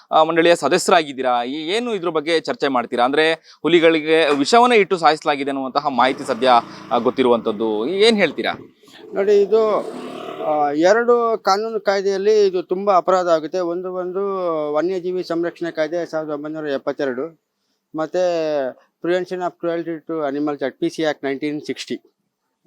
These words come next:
Speaker 2: ಎರಡು ಇದ್ರಲ್ಲಿ ಸಹ ಬರುತ್ತೆ. ಪಿ ಸಿ Act ನೈನ್ಟೀನ್ ಸಿಕ್ಸ್ಟಿಯಲ್ಲಿ ಬಂದು ಪ್ರಾಣಿ ಹಿಂಸೆ ಆಗ್ಬಾರ್ದು. ಈಗ ಇನ್ನೊಂದು ಬಂದು ಮುಖ್ಯ ಕಾಯ್ದೆ ಬಂದು ಪಾಯ್ಸನ್ಸ್ ಆಕ್ಟ್ ಇದೆ. ಪಾಯ್ಸನ್ಸ್ ಆಕ್ಟಲ್ಲಿ ಬಂದು ಯಾವುದೇ ವಿಷ ಆಗ್ಲಿ, ಓಕೆ, ಎಲ್ಲರಿಗೂ ಕೊಡ್ಲಿಕ್ಕಿಲ್ಲ. ಆಧಾರ್ ಕಾರ್ಡ್ ಎಲ್ಲ ತಗೋ, ಯಾಕಂದ್ರೆ ಮೊದಲೆಲ್ಲ, ಆ, ಮೂವತ್ತೈದು ವರ್ಷದಿಂದ ನೈನ್ಟೀನ್ ನೈನ್ಟಿ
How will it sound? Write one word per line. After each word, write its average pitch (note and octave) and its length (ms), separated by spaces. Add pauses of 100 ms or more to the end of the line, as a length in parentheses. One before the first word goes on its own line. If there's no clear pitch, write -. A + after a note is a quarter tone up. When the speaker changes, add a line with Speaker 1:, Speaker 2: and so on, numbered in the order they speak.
(120)
Speaker 2:
ಎರಡು G#3+ 300
ಇದ್ರಲ್ಲಿ F#3 300
ಸಹ A3 60
ಬರುತ್ತೆ. E3+ 340
ಪಿ G3+ 200
ಸಿ A3 120
Act G#3+ 200
ನೈನ್ಟೀನ್ G3+ 240
ಸಿಕ್ಸ್ಟಿಯಲ್ಲಿ G3 380
ಬಂದು G3+ 240
ಪ್ರಾಣಿ G#3 400
ಹಿಂಸೆ G#3 460
ಆಗ್ಬಾರ್ದು. F3 760 (260)
ಈಗ G3 160 (540)
ಇನ್ನೊಂದು A#3+ 340
ಬಂದು A3 640
ಮುಖ್ಯ G3+ 300
ಕಾಯ್ದೆ G#3 260
ಬಂದು G3+ 260
ಪಾಯ್ಸನ್ಸ್ G3 480
ಆಕ್ಟ್ E3+ 200
ಇದೆ. B2+ 320 (440)
ಪಾಯ್ಸನ್ಸ್ A#3 440
ಆಕ್ಟಲ್ಲಿ A3+ 320
ಬಂದು A3 220
ಯಾವುದೇ G#3 380
ವಿಷ F#3+ 200
ಆಗ್ಲಿ, G3 560
ಓಕೆ, F3 340
ಎಲ್ಲರಿಗೂ G#3 400
ಕೊಡ್ಲಿಕ್ಕಿಲ್ಲ. F#3 500
ಆಧಾರ್ E3+ 320
ಕಾರ್ಡ್ F#3+ 240
ಎಲ್ಲ F#3+ 160
ತಗೋ, F#3 240
ಯಾಕಂದ್ರೆ F3+ 320
ಮೊದಲೆಲ್ಲ, F#3 420
ಆ, E3+ 920
ಮೂವತ್ತೈದು F#3+ 560
ವರ್ಷದಿಂದ F#3+ 320
ನೈನ್ಟೀನ್ F#3 260
ನೈನ್ಟಿ F#3+ 220